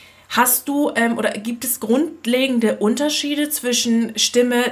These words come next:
die, wie ich sie im Gesang nutze und Stimme, wie ich sie im,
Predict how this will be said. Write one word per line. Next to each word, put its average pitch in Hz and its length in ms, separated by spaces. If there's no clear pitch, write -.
die, 220 380
wie 220 120
ich 208 140
sie 220 120
im 196 120
Gesang 185 420
nutze 311 480
und 233 220
Stimme, 233 560
wie 208 300
ich - 180
sie 208 260
im, 196 580